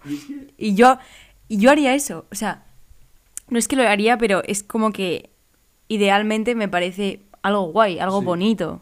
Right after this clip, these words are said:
Speaker 1: Sí.
Speaker 2: ¿sabes? Y yo creo que tú, tú lo harías, tipo, y yo creo que tú no lo haces por las normas <laughs> sociales, quote unquote, ¿sabes?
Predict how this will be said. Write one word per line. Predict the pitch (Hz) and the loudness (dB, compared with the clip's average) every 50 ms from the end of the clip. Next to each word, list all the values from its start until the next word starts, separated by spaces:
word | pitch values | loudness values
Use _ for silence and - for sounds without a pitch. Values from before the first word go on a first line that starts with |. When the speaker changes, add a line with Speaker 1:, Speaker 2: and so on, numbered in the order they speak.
| _ _ | _ _
Speaker 1:
Sí. | - - | -8 -2
Speaker 2:
¿sabes? | 240 247 254 214 170 165 - - - - - - | 0 0 0 -2 -6 -8 -10 -16 -20 -20 -14 -4
Y | 202 214 | 0 4
yo | 233 285 | 4 4
creo | 330 277 | 4 2
que | 277 214 | 0 -2
tú, | 170 226 269 262 - 220 - - | 0 0 0 2 0 0 -4 -4
tú | - 262 | -2 0
lo | 302 302 | 4 4
harías, | 220 180 175 175 170 156 160 - | 4 2 2 -4 -6 -6 -8 -10
tipo, | - 214 185 196 185 - - - - - | -10 -8 -4 -4 -4 -6 -8 -14 -8 -4
y | 226 | -2
yo | 220 254 | 0 0
creo | 311 330 | 0 0
que | 294 277 | -2 -2
tú | 202 254 269 | 0 2 2
no | 302 277 | 4 4
lo | 240 208 | 6 6
haces | 196 202 214 214 - 311 359 381 - - - _ - _ _ _ _ _ - | 6 4 4 2 -4 -6 -6 -6 -10 -14 -18 _ -20 _ _ _ _ _ -4
por | - 214 214 - - _ - | -2 -2 -2 -2 -6 _ -6
las | 202 202 202 214 180 | -2 -2 -2 -2 0
normas | 196 214 220 233 226 233 269 277 254 | -2 0 0 0 0 0 0 -2 0
<laughs> | |
sociales, | - 233 226 214 214 220 220 220 240 269 277 - - | 2 2 2 2 4 4 4 4 4 0 -2 -4 -8
quote | - - 202 202 196 196 | -6 -2 0 2 2 0
unquote, | 190 180 - 175 160 143 - | 0 -2 -6 -6 -8 -8 -8
¿sabes? | - - 214 185 160 139 - - - | -4 -4 -4 -2 -4 -6 -10 -14 -20